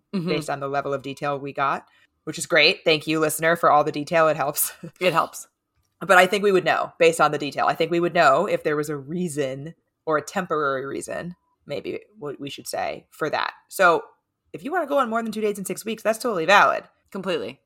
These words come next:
Speaker 2: But, like, maybe he can't offer that or doesn't want to or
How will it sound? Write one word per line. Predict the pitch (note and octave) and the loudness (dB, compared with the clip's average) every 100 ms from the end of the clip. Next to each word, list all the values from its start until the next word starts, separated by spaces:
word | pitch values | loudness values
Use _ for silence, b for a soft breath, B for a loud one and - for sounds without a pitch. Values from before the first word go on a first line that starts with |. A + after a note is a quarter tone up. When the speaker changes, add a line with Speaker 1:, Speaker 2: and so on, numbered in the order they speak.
| _ - | _ 0
Speaker 2:
But, | G3 | 2
like, | F#3 F3 - D3+ | 6 4 2 -12
maybe | D#3+ F#3+ G3 G3 F#3+ D#3+ _ _ _ _ | -2 0 0 -2 -4 -6 _ _ _ _
he | - F#3+ D#3+ _ _ _ | -10 -10 -10 _ _ _
can't | - G3 - _ _ - | -6 -6 -6 _ _ 2
offer | G3 A#3 D#3+ | 4 4 0
that | C#3 C3+ C3+ - | 0 2 0 -4
or | D#3+ D#3 | -2 0
doesn't | D#3+ D#3+ D#3 C#3 | 2 2 0 -4
want | D3+ F#3 - | 2 2 0
to | E3 C#3 C3+ - | -8 -6 -6 -6
or | - D3+ D3 C#3+ D3 C#3+ | -2 2 4 4 2 -2